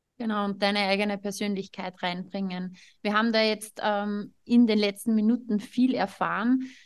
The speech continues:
Das heißt, du hast zuerst mal dir die Frage nach dem Warum gestellt. Und vor allem dieses Warum kam ja nicht von heute auf morgen, sondern es durfte auch ein Prozess sein bei dir.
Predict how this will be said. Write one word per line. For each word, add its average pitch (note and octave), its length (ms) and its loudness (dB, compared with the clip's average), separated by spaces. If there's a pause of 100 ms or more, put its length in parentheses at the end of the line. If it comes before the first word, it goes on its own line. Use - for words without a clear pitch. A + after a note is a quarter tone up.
Das - 120 -10
heißt, G#3+ 240 -2
du A3 80 0
hast G#3 280 0
zuerst G3 540 -2
mal G#3 200 -4
dir G#3+ 140 0
die G#3+ 100 -2
Frage G#3 640 0 (400)
nach G3+ 220 -2
dem G3+ 220 -2
Warum G#3+ 400 6
gestellt. B3+ 600 -2 (200)
Und A3 120 2
vor - 160 -2
allem A#3 400 2
dieses A3+ 400 -4 (200)
Warum A#3 520 4
kam A3+ 260 0
ja A3+ 80 0
nicht A3 200 0
von G#3+ 160 -4
heute G3+ 340 -2
auf G3 140 -10
morgen, G#3 420 0
sondern G3+ 400 -2
es G3 140 -6
durfte A3+ 420 -2
auch - 80 -2
ein G#3 160 -2
Prozess G3+ 460 -8
sein F3+ 200 -4
bei E3+ 120 -6
dir. F3 320 -8